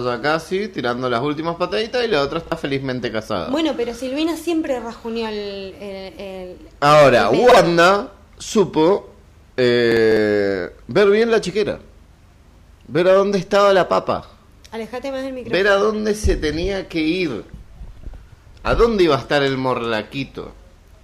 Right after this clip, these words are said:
Speaker 1: a dónde iba a estar la exposición. Primero con Maxi López, ¿no?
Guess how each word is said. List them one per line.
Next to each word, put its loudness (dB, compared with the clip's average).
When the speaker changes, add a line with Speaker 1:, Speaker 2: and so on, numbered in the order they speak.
Speaker 1:
a 0
dónde 2
iba 4
a -4
estar -4
la -2
exposición. -10
Primero -2
con 0
Maxi -8
López, -8
¿no? -16